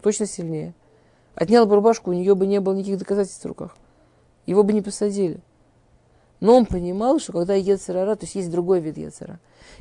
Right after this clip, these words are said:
В обычно с Йецер Гара нужно мя-, вот так вот, баихур. Но есть такие острые Йецер Гара, как это понять, что когда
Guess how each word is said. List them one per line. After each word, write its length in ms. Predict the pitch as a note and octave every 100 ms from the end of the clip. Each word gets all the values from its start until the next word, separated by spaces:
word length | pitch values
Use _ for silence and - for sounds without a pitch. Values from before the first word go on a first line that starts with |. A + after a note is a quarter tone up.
| - - -
В 120 | D#3+
обычно 600 | F#3+ F3 C#4+ D4 - E3+
с 100 | -
Йецер 280 | G3 G3+ F3+
Гара 120 | F3+
нужно 240 | F3 F3
мя-, 160 | E3+ E3+
вот 160 | E3 E3
так 180 | D3+
вот, 80 | D3+
баихур. 520 | D3 E3+ E3 D#3+ D3 _ _ _ - -
Но 120 | E3+
есть 340 | G3 A#3 A#3
такие 320 | - F3 A3 G3
острые 520 | A3 A3 - E3+ F3
Йецер 380 | F#3 F#3 F#3+ G#3
Гара, 160 | D4+
как 200 | - G#3
это 140 | G#3+ G3+
понять, 320 | F3+ G3+ G#3+
что 80 | F#3+
когда 240 | E3+